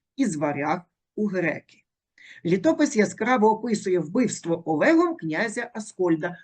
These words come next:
у вісімсот вісімдесят другому році. Запам'ятайте, вісімсот вісімдесят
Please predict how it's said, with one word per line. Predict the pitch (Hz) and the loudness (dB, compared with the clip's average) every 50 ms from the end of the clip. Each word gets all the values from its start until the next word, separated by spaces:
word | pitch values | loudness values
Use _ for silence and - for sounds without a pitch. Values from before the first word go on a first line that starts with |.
| _ - | _ 0
у | - 277 247 185 180 | 2 2 2 2 4
вісімсот | 220 277 226 - 202 165 143 131 - - - 147 233 285 - - - | 4 4 4 2 0 0 0 -2 -4 -6 -2 0 0 0 0 -2 -4
вісімдесят | - 165 139 - 156 143 139 131 - - - 196 214 - - | -4 -4 -2 -2 -4 -4 -4 -4 -6 -8 -6 -6 -6 -6 -6
другому | 208 170 156 147 139 160 175 170 175 175 | -8 -6 -6 -6 -6 -6 -6 -6 -6 -6
році. | 170 151 147 - - - - - _ _ _ _ _ _ _ | -6 -8 -10 -10 -14 -20 -20 -20 _ _ _ _ _ _ _
Запам'ятайте, | - 330 320 311 359 349 320 330 330 - - 131 - - - - - _ _ _ - | -6 -4 -2 0 2 2 2 2 0 -2 -4 -6 -6 -10 -14 -18 -20 _ _ _ -4
вісімсот | 185 180 175 - 160 143 - - 226 262 302 - - - | -4 -4 -4 -2 -4 -6 -4 -2 -2 -2 -2 -2 -4 -6
вісімдесят | 165 147 123 - 143 139 135 147 131 - - 175 196 208 | -4 -4 -4 -4 -4 -4 -4 -6 -8 -4 -2 -2 -2 -2